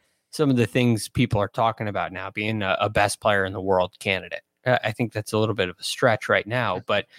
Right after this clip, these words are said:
Speaker 1: there are a lot of conversations about this. Where does Sung J M fit in the,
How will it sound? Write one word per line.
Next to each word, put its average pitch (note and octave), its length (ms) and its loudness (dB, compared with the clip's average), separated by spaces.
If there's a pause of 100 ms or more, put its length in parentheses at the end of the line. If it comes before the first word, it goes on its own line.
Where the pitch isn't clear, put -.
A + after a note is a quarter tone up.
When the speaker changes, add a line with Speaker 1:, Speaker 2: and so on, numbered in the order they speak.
(200)
Speaker 1:
there F3+ 180 2
are D#3 320 2
a D3 80 2
lot D3 240 2
of D3+ 60 -2
conversations D3+ 720 0
about G#2 260 -2
this. - 280 -12
Where A#2+ 160 2
does C3 140 -4
Sung C3 240 2
J B2 220 4
M C3 160 4
fit B2+ 240 0
in A#2 160 -2
the, G#2 240 -2